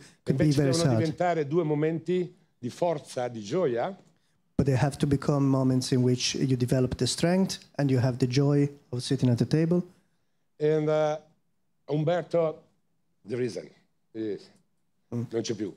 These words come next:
Speaker 1: Unfortunately, Umberto passed away.
Speaker 2: But remember Food Clinic and help me fo-, for, to improve, uh, to check the food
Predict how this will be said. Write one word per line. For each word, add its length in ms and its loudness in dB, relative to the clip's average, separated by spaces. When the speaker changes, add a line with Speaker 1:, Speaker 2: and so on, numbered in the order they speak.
Speaker 1:
Unfortunately, 880 2
Umberto 460 2
passed 320 0
away. 400 0
Speaker 2:
But 420 -6
remember 480 0
Food 240 -10
Clinic 460 -6
and 340 -4
help 240 -2
me 320 0
fo-, 240 -6
for, 200 -6
to 240 -8
improve, 560 -2
uh, 1700 -10
to 140 -8
check 480 -4
the 80 -10
food 360 -10